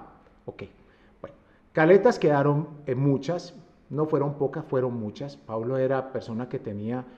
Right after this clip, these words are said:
dinero guardado adicional a las cuentas bancarias. Un millón de dólares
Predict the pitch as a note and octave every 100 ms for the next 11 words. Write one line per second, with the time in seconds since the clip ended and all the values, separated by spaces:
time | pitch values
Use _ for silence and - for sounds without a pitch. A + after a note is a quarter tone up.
0 | - - B2 A#2+ C3 C3 A#2 B2 C#3+ B2
1 | A#2+ C3 A2+ B2 C3+ A#2 - A#2+ G#2+ B2+
2 | C#3+ C#3+ F3 D3+ D#3 - - - - -
3 | _ _ _ _ _ _ - E3 F#3+ G3
4 | G#3+ G3 A3 G3+ E3 D3+ D#3 D3+